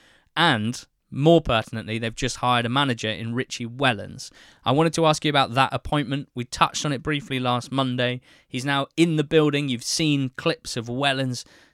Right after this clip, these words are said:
taking training, standing in the dugout as they drew, uh, on the weekend,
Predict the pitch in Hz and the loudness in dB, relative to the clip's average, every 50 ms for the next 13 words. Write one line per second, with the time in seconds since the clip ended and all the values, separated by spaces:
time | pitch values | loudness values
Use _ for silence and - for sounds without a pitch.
0 | _ - - 156 175 - - 127 - - - 180 170 175 170 165 170 165 - - | _ 0 0 0 0 -2 -6 -8 -4 0 2 2 2 2 0 -2 -6 -8 -10 -10
1 | - - 170 165 156 147 143 135 135 127 123 - - 156 160 156 156 156 156 151 | -6 -4 -2 -2 -2 -2 -2 -2 -4 -6 -8 -4 -2 0 0 2 2 0 0 0
2 | - - 127 127 135 131 123 120 120 - 147 151 147 143 139 135 - _ - - | -4 -6 -8 -4 -2 -2 -2 -2 -2 0 2 2 4 2 0 -2 -6 _ -20 -12
3 | _ 131 127 123 120 120 120 117 - - 127 127 127 127 127 127 135 127 120 - | _ -6 -4 -2 -2 -2 -4 -4 -4 -4 -4 -2 -2 -4 -2 -2 -2 -4 -2 -4
4 | 139 131 127 127 123 | -4 -4 -4 -6 -8